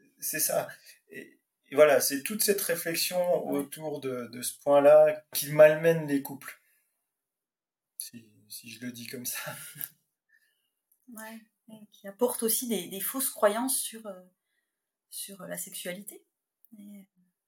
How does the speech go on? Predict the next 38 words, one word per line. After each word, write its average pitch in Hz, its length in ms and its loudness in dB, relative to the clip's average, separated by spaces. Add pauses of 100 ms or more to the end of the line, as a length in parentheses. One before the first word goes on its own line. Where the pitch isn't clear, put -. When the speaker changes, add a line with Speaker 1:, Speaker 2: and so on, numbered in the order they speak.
(880)
Speaker 3:
et, 190 120 -18 (140)
et 190 80 -12
c'est 202 160 -4
dommage. 180 440 -10 (680)
Speaker 1:
Mm. - 120 -20 (360)
Speaker 3:
Donc 196 140 -10
la 208 100 6
sexualité, 220 600 -2
c'est 262 160 -2
une 196 160 -2
bonne 220 220 -8
chose 247 400 -10 (420)
dans 190 220 -8
un 196 80 -4
certain 220 420 -4
cadre, 294 340 2
c'est 196 140 -8
vrai. 233 300 -10 (240)
Que - 60 -10
ce 220 80 -8
soit 208 160 -4
épanoui, 208 480 4
on 233 80 0
en 185 100 -8
a 180 80 -10
déjà 180 180 -8
parlé, 214 400 -10 (220)
mais, 190 420 -14
euh, 175 40 -14 (560)
voilà, 220 140 -18 (100)
c'est - 200 -20
pas, 196 120 -20
c'est - 840 -20
pas 190 100 -6
mauvais. 202 460 -6 (120)
Speaker 1:
Et 127 80 -10
ça 131 180 4
rejoint 139 540 6